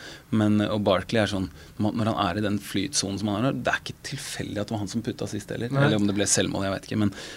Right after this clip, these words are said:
Speaker 1: men, eh, det er ikke tilfeldig at, eh, eh, fordi han, han har jo vært sånn, sånn knytt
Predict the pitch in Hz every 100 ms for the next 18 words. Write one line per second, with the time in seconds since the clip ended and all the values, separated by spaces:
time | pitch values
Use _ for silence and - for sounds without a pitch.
0 | - 113 107 107 104 104 107 - 110 123
1 | - 95 95 104 98 - - 101 101 101
2 | 104 104 104 - - - - 110 101 104
3 | 113 107 107 107 104 - 113 107 98 98
4 | 95 - 101 95 120 - - 113 120